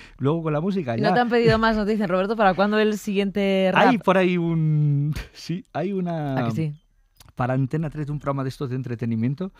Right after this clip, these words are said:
Speaker 1: pero que además quieren hacerlo todo a lo grande y al final eso ya hacerlo con premeditación quizá es peor. Esto salió improvisado, Mara, y ahí quedó. Y además tenía su contenido y su interés.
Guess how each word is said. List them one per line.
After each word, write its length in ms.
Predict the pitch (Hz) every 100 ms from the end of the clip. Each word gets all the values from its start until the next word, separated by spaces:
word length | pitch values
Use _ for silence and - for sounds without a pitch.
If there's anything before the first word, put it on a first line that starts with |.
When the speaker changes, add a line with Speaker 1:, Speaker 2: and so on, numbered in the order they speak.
| - - - _ -
Speaker 1:
pero 720 | 117 117 117 113 113 110 107
que 100 | -
además 200 | 104 127
quieren 200 | - 135
hacerlo 220 | 123 143
todo 160 | 123 123
a 20 |
lo 120 | 123
grande 320 | 110 135 165 160
y 100 | 113
al 140 | 117
final 300 | - 110 123
eso 200 | 143 131
ya 140 | 127 135
hacerlo 280 | - 185
con 160 | 190 180
premeditación 840 | 170 165 156 151 135 127 175 185 - - -
quizá 220 | 123 143
es 80 | -
peor. 320 | - 110 -
Esto 220 | 175 -
salió 220 | 180 151 143
improvisado, 540 | 120 120 120 165 180
Mara, 340 | 147 165 208 214 _
y 100 | -
ahí 120 | 117 127
quedó. 340 | 143 - - - - -
Y 120 | 135
además 300 | 120 131 165
tenía 260 | - 170 170
su 120 | -
contenido 480 | 156 143 127 135 165
y 40 | 165
su 160 | -
interés. 400 | 127 110 113 110